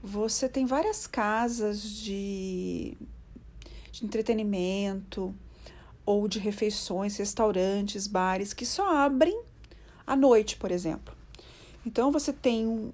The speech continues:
um espaço físico, normalmente com aluguel ou com custo de, um custo de manutenção alto,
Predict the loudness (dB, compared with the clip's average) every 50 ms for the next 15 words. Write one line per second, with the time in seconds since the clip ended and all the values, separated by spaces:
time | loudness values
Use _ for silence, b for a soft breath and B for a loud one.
0 | -6 -6 -4 -2 -2 -2 -2 -4 -2 -2 0 2 2 2 2 0 0 0 0 -2
1 | -2 -4 -6 -10 -8 -6 -6 -4 -4 -4 -4 -4 -4 -6 -6 -2 -2 2 2 4
2 | 4 4 4 2 0 -2 -4 -4 -6 -2 -2 0 0 0 -2 0 2 4 4 4
3 | 4 2 0 -4 -8 -6 -4 -4 -4 -4 -4 -6 -8 -8 -8 -8 -8 -8 -8 -6
4 | -6 -6 -4 -4 -8 -6 -6 -6 -6 -6 -6 -8 -8 -6 -6 -6 -4 -4 -4 -4
5 | -2 -2 0 0 0 0 -2 -4 -8 -8 -8 -8